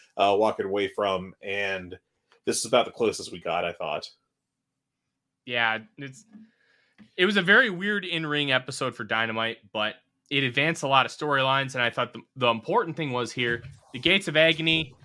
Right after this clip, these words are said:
Speaker 2: um, who are also members of the Embassy, attack Samoa Joe, and you get Wardlow coming out to save the day when he's ambushed by Powerhouse Hobbs, who gave him a massive spine buster, and Wardlow sold it like death while Hobbs holds up the T-,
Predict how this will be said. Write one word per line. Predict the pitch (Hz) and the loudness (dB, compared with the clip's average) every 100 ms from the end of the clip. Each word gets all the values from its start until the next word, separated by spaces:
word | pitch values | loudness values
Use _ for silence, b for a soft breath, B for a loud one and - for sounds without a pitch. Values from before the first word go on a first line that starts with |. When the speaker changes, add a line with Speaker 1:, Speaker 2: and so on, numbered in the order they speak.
| - | -2
Speaker 2:
um, | 127 123 123 110 | 0 2 0 -4
who | 113 135 | -6 0
are | 127 | 2
also | 139 143 | 2 0
members | 139 135 120 | -2 -2 -4
of | |
the | 131 | -2
Embassy, | 123 120 131 | -2 -2 -4
attack | 123 139 135 | 0 2 0
Samoa | - 131 127 | -2 -4 -2
Joe, | 131 135 | 0 0
and | 127 | -2
you | 120 | -2
get | 123 | -2
Wardlow | 120 160 247 220 208 | 2 6 6 4 2
coming | 214 196 | 0 2
out | 190 196 | 0 0
to | |
save | 202 190 | -4 -4
the | 165 | -2
day | 190 208 202 b b b b b - | 0 0 -2 b b b b b -2
when | 160 | 0
he's | 156 | 4
ambushed | 226 302 285 - | 6 6 2 0
by | 156 - | -4 0
Powerhouse | - 202 269 277 262 208 226 226 | 4 6 6 4 2 2 2 -2
Hobbs, | - 185 185 165 131 120 | -2 2 4 4 0 -6
who | - 131 | -20 -12
gave | 156 165 | -8 -8
him | 151 147 | -6 -6
a | 120 123 | -8 -6
massive | 202 269 226 196 - 127 | 0 2 2 2 -6 -14
spine | - 147 135 127 | -4 -2 -2 0
buster, | 127 123 139 127 - _ _ _ - | -2 -2 -8 -10 -12 _ _ _ -10
and | 139 | -2
Wardlow | 156 220 180 147 | 4 4 4 0
sold | 147 165 151 | 2 -2 -2
it | 131 | -4
like | 123 104 | -4 0
death | 135 135 131 | 2 2 0
while | 120 | -4
Hobbs | - 143 143 - | 0 0 0 -2
holds | 131 123 | -4 -4
up | 120 - | -8 -8
the | |
T-, | 101 113 110 | -14 -12 -12